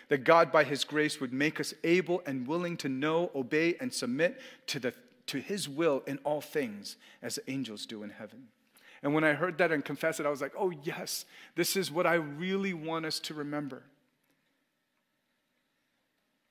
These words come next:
You know, in verse thirty-nine, it begins with, "He came out and went as was his custom." It was his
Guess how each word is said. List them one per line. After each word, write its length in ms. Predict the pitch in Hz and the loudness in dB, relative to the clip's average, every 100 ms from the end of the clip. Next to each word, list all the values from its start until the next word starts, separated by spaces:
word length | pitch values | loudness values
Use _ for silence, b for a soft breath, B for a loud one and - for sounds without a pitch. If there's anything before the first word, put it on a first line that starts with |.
| _ _ _ _ _ _ _ _ _ _ - | _ _ _ _ _ _ _ _ _ _ -10
You 120 | 151 | -4
know, 200 | 160 151 156 | -2 -2 -2
in 160 | 147 | -4
verse 240 | 131 156 151 | 0 2 2
thirty-nine, 580 | 160 139 135 139 127 113 | 0 0 0 0 0 -4
it 120 | 131 | -6
begins 480 | - 123 143 156 139 | -6 -2 -2 -2 -4
with, 240 | 135 131 - - | -4 -6 -8 -20
"He 220 | - 147 | -10 -8
came 480 | 131 - 170 185 185 - | -6 -6 -4 -4 -4 -4
out 300 | 123 127 127 - _ | -2 -2 -4 -12 _
and 260 | 117 113 110 | -8 -6 -4
went 380 | 131 147 - - b b b b b b _ - | -4 -4 -6 -12 b b b b b b _ -8
as 220 | 120 107 | -8 -8
was 460 | 110 120 123 123 - | -4 -2 -2 -6 -14
his 180 | - 120 | -14 -14
custom." 600 | - - 131 - - - - _ _ _ _ _ _ _ _ _ _ | -12 -12 -6 -6 -6 -14 -20 _ _ _ _ _ _ _ _ _ _
It 160 | 131 147 | -8 -4
was 220 | 131 127 | -6 -6
his 160 | 120 | -8